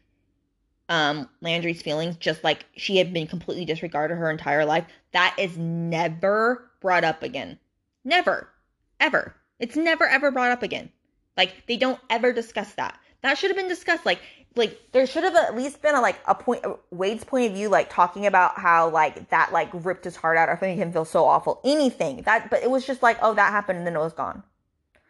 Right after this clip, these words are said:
So it was like, it had all these recipes to make this, like, angsty, great, remorseful, second chance, groveling, win your woman back book. And it just wasn't enough for me, I guess.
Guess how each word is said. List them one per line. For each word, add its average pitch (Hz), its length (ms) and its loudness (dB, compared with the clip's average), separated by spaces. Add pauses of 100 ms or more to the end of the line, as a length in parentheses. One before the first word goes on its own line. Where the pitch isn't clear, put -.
(240)
So 247 120 4
it 226 60 4
was 233 120 2
like, 214 140 4 (460)
it 208 100 4
had 220 260 2
all 214 200 8
these 254 200 -6
recipes 220 560 -4
to 214 120 -14
make 185 200 -6
this, 185 180 -4
like, 165 200 0 (260)
angsty, 185 600 -8
great, 165 400 2
remorseful, 170 640 -2
second - 500 -2
chance, 151 600 -6 (800)
groveling, 170 880 2
win 170 280 -4
your 170 180 0
woman 165 420 -2
back 156 340 2
book. 151 420 2 (500)
And 170 540 0 (180)
it 175 160 -4
just - 420 -6 (220)
wasn't 165 480 2
enough 294 380 0
for 311 100 -2
me, 156 200 -2
I - 120 -4
guess. - 400 0